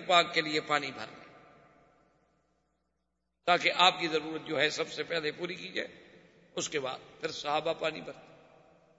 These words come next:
تو ایک شخص تھے جن کا نام تھا جہجاہ، یہ حضرت عمر کے غلام تھے اور یہ مہاجر تھے،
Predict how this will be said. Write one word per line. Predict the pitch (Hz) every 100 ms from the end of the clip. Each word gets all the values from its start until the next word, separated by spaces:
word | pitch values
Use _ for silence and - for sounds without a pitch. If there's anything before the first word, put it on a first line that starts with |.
| _ _ _ _ _ _ _ _ _ _ _ -
تو | 330
ایک | 320 233
شخص | - - - -
تھے | 302
جن | 277 247 233
کا | 214
نام | 226 247 202
تھا | 190 208
جہجاہ، | 170 196 151 156 170 170 170 180 170 117 - - - - - - - - - - - - _ -
یہ | 262
حضرت | 208 262 294 247 262
عمر | 294 269 202
کے | 180
غلام | 165 165 151 151
تھے | 143 139 - - - - - - - - - _ _ _ _ _ _ _ _ _
اور | 240 233
یہ | 202 175
مہاجر | 151 165 175 170 156
تھے، | 151